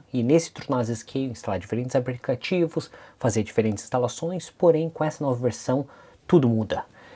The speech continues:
E além do mais, você vai ter muito mais aplicativos, uma versão mais gráfica e mais estabilidade nessa questão do TrueNAS Scale,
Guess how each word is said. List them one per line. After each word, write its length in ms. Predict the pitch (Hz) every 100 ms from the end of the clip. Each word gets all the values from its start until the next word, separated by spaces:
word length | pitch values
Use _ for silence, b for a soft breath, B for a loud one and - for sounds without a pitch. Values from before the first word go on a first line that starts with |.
| B
E 100 | 156
além 180 | 143 185
do 120 | 170
mais, 600 | 147 135 160 151 - - - _ -
você 240 | 147 -
vai 140 | 123
ter 160 | 113 120
muito 400 | 104 147 165 -
mais 200 | 120 113
aplicativos, 920 | 135 131 127 123 - 175 160 175 - b b b b
uma 140 | 160
versão 340 | 127 120 - 120
mais 240 | 127 147
gráfica 720 | 139 123 127 120 - 147 127 - _
e 140 | 135 123
mais 280 | 113 110 -
estabilidade 760 | - 110 113 113 117 117 110
nessa 200 | 98 -
questão 320 | 107 101 104
do 120 | 92 -
TrueNAS 340 | - 160 123 117
Scale, 440 | 113 - 117 151